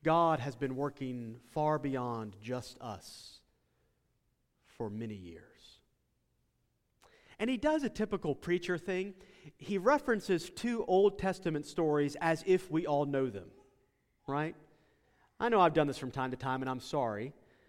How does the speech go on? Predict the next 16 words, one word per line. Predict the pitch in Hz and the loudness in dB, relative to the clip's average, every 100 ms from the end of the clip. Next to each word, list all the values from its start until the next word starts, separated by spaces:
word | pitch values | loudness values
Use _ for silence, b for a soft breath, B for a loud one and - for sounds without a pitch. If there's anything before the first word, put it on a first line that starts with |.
| b b b b | b b b b
I'll | 156 | -2
say, | 160 196 | 2 2
"Oh, | 202 262 | 6 4
that's | 254 240 | 4 -2
just | 139 240 277 - | 2 2 2 0
like, | 240 233 233 - | 0 0 -2 -4
uh, | 170 175 | -4 -2
Elisha | 170 165 202 240 233 - 247 | 0 0 0 0 0 0 0
and | 180 | 0
the | 156 | -2
prophets | - 202 202 214 214 | 0 0 2 -2 -4
of | 156 | 0
Baal, | 139 120 | 2 2
don't | 120 123 - | 0 -4 -6
you | |
know?" | 135 147 185 | -4 -4 -6